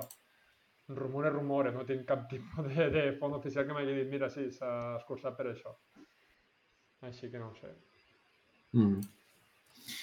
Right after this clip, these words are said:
Speaker 2: I del tema sospitosos habituals que deies, David, eh, estic d'acord amb el que dieu, eh? Però al final, no sé per què, eh? En el tram que estic sempre dels sospitosos,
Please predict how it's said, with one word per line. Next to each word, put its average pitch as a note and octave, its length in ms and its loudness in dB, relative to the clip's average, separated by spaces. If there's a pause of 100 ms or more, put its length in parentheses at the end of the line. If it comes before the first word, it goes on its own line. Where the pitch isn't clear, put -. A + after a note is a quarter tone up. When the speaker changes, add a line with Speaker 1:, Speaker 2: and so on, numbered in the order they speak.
(180)
Speaker 2:
I C#3 120 12
del C3 260 12
tema D3 160 12
sospitosos C3+ 580 12
habituals A#2+ 400 12
que C#3+ 80 8
deies, B2 240 12
David, A2+ 440 12 (220)
eh, G2 1040 6
estic A#2 260 6
d'acord C3 260 12
amb B2+ 120 12
el A2+ 80 12
que B2+ 100 12
dieu, G#2+ 280 12
eh? D#3+ 120 10
Però A#2 280 12
al A2+ 60 12
final, F#3+ 440 12 (540)
no C3+ 80 8
sé D3+ 120 12
per C#3 160 10
què, A2 100 10
eh? C#3 260 12
En C3+ 80 12
el A#2 180 12
tram E3 200 12
que D#3 100 10
estic C3 260 8
sempre D#3 400 10
dels B2+ 180 12
sospitosos, D#3+ 640 10